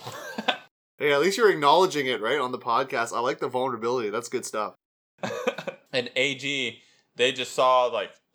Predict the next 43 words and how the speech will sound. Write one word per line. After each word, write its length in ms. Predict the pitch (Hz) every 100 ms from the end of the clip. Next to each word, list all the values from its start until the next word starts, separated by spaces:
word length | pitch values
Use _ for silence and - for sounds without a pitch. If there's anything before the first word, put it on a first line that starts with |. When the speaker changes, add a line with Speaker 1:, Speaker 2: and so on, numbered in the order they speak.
| - 110
Speaker 1:
"Yeah, 220 | 101 92
this 140 | 95 -
bo-, 240 | 113 - -
uh, 180 | 107 104
this 200 | 110 -
man 260 | 110 104 104
has 180 | 110 110
the 80 | 107
thing 260 | 123 113
we 120 | 104
want, 300 | 101 113 110 -
and 420 | 104 101 95 90 -
we'll 280 | 107 107 98
do 180 | 113 101
whatever 540 | 101 104 104 101 95 - _
it 100 | 95
takes 240 | - 104 -
to 60 |
get 180 | 107 107
him 140 | 107
over 160 | 104 104
here." 220 | 101 95
And 180 | 95 92 _ _ _ _ _ -
they, 280 | 123 123 117
like, 280 | 113 107 - -
gave 240 | 131 135
me 540 | 135 131 131 127 127 117 _
the 120 | 113
respect 380 | 113 - 131 117
I 120 | 117
thought 380 | 113 110 107 -
I 220 | 101 107 104 104
deserved 380 | 101 110 117
at 120 | 123 123
the 40 |
time. 280 | 151 156 170 _
So 120 | _ 113
I 140 | 110
went 180 | 113 120
with 140 | 113
them, 300 | 117 117 110
and, 140 | 101 101
um, 440 | 98 95 92 90